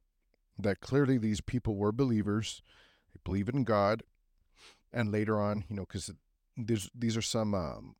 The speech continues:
Old Testament, um, there are gonna be some Old and New Testament verses.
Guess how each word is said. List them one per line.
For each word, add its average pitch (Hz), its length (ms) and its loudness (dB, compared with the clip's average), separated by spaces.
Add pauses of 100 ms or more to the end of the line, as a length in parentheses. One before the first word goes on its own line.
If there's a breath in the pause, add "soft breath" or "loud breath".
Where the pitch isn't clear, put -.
(140)
Old 113 240 2
Testament, - 720 -2 (240)
um, 65 540 -4 (640 soft breath)
there 117 100 2
are - 20 4
gonna 131 80 4
be 127 80 2
some 139 260 2
Old 123 240 2
and 110 120 4
New 113 100 2
Testament 117 540 0
verses. 110 500 0